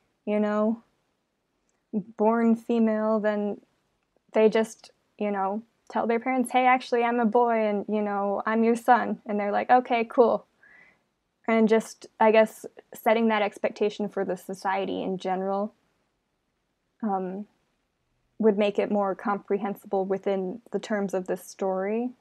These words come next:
I think, which partly happens just naturally through Pana as a character existing, although slightly different since they're non-binary. So I guess also going along with the character thing,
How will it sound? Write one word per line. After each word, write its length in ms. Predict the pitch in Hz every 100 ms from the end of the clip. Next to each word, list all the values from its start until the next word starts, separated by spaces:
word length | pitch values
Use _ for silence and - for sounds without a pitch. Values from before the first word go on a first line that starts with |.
| -
I 120 | 226
think, 320 | 226 247 254 -
which 260 | 233 233 - _ _ -
partly 380 | 285 320 370
happens 480 | 311 285 277 294 269
just 260 | 254 233 233 _ - -
naturally 560 | 220 220 - 226 226
through 420 | 226 226 214 202 208 _ _ _ -
Pana 300 | 220 214 202
as 160 | 202
a 60 | 202
character 420 | - 196 214 -
existing, 640 | 226 226 240 - 247 247 247 _ _ -
although 180 | 214 208
slightly 340 | 208 214 214
different 360 | 202 202 214 226
since 180 | 208 -
they're 140 | 196
non-binary. 720 | 190 190 185 190 196 190 190 196 _ _ _ _ _ _ _ _ _ _
So 140 | -
I 120 | 247 247
guess 300 | 269 262 -
also 640 | 240 233 247 240 226 208 - - -
going 420 | 247 247 247 233 -
along 440 | 226 214 220 220
with 200 | 208 208 - _ -
the 80 | 208
character 500 | - 208 208 208 226
thing, 440 | 240 240 233 226